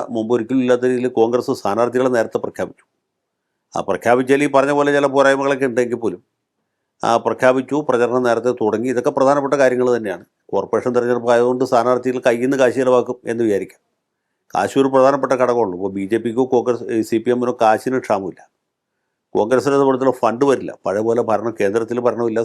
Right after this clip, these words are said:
സംസ്ഥാനത്തും ഭരണമില്ല, പാർട്ടിക്കാരുടെ കയ്യിൽ പൊതുവേ കാശില്ല. ഇനി ഉള്ളവർ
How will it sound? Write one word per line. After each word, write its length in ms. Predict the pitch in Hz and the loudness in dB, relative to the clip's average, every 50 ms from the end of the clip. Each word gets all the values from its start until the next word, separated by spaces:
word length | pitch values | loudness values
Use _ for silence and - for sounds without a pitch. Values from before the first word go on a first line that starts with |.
| - | 0
സംസ്ഥാനത്തും 460 | 113 107 107 110 113 107 113 113 120 120 | -2 -2 -2 -2 -2 -2 -2 -2 -2 -2
ഭരണമില്ല, 340 | 113 104 113 117 113 104 101 - _ _ _ _ _ _ _ _ _ _ _ _ _ _ _ _ _ - | -2 -2 -2 -4 -4 -6 -8 -14 _ _ _ _ _ _ _ _ _ _ _ _ _ _ _ _ _ 0
പാർട്ടിക്കാരുടെ 500 | 107 104 113 - - 120 123 123 123 127 | 2 2 2 0 0 0 0 2 2 0
കയ്യിൽ 140 | 127 127 127 127 | -2 -2 -2 -2
പൊതുവേ 240 | 117 110 117 123 123 120 | 0 2 2 2 2 2
കാശില്ല. 380 | 110 101 92 - - - - - - - - - - _ _ _ _ _ _ _ _ _ _ _ _ _ _ _ _ _ _ _ _ _ _ _ _ _ - | 2 0 0 -2 -8 -16 -20 -20 -20 -20 -20 -20 -20 _ _ _ _ _ _ _ _ _ _ _ _ _ _ _ _ _ _ _ _ _ _ _ _ _ -2
ഇനി 100 | 113 120 113 | 0 2 4
ഉള്ളവർ 240 | 110 113 120 131 135 | 4 6 4 4 4